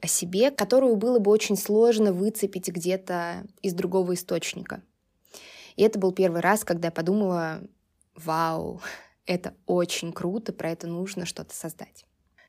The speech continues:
И когда после пятого сезона я сделала себе каникулы, я снова стала думать о том, что у нас есть потрясающая, очень важная способность учиться чему-то в одной сфере своей жизни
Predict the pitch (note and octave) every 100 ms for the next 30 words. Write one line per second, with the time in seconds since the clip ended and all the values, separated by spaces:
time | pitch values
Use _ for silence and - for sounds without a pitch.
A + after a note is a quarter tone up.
0 | _ _ _ - A3+ A3 A#3 A#3 G#3 G3+
1 | G#3 G#3 F#3 F3+ F3+ G3+ G#3 F#3 F3+ E3+
2 | - G3 F#3+ F3+ F3 F#3 F#3 F3+ F3 -
3 | - - _ G3 F#3+ C#4+ - B3 G#3 G3
4 | G3 - A3 B3 A3 - G3+ G3 F#3 G3+
5 | F#3+ F#3 B3 C#4 - G3 G#3 - G3 G3+
6 | - - - - _ - A3+ G#3 G3+ -
7 | G3 G#3+ G#3+ G3 - - F3 F3 - _
8 | _ A3+ A3+ A3 A3 - F3+ F3 F#3 G3+
9 | G3 F#3+ F3 E3+ - F3 - A3 B3+ A#3+
10 | F#3 - - _ - _ _ A3 - -
11 | C4 - F3+ - F#3 F3+ F3 F#3 F#3+ F#3+
12 | F#3+ F3+ F3+ F3 - F3+ F3 B3 D#4+ A#3
13 | G3